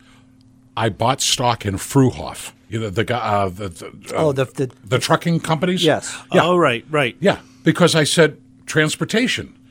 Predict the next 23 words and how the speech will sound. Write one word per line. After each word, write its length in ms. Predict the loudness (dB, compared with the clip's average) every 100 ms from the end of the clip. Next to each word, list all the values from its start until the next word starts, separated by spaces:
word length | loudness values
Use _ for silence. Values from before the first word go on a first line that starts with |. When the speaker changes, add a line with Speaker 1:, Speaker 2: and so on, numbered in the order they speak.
| -2
Speaker 1:
that's 240 | 0 0
great." 360 | -2 -2 -2 -4 _ _
And 260 | -2 -2 -4
I 120 | -4
think 200 | 0 2
I, 160 | 2 0 -10 _ -6
I 80 | -2
think 200 | 0 0
I 40 |
did 180 | 2 2
okay, 520 | 2 0 -4 -2 -4 -10 _ -6
uh, 240 | -4 -2
with 180 | -2 -4
Fruhoff, 540 | -2 -2 0 -2 -4 -6
but 200 | -12 -12 -16 -20 -2
in 140 | 2
my 220 | 4 4
mind 460 | 4 2 2 2 2
there 100 | 0
was, 320 | 0 -2 -4 -8 -20 -20 -20
tra-, 200 | -2 -2 2
you 100 | 0
know, 140 | 0